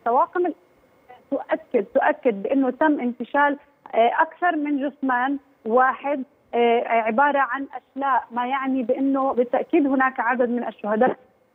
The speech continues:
والعدد الإصابات بطبيعة الحال كبير،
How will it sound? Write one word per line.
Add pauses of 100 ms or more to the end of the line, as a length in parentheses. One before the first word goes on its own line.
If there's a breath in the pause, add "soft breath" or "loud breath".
والعدد (100)
الإصابات (100)
بطبيعة (140)
الحال
كبير،